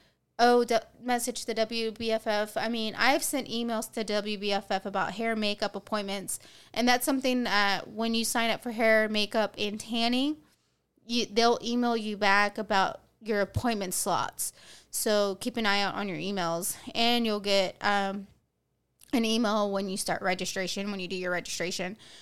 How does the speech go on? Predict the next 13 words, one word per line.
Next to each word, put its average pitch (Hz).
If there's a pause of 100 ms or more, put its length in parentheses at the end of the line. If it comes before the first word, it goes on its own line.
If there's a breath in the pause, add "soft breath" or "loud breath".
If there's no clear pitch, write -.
(180 loud breath)
um, 185
you'll 185
get 196
an -
email 185
for 180
that 175
as 185
well. 175 (340 loud breath)
So, 208
um, 196 (840)
you 254
know, 220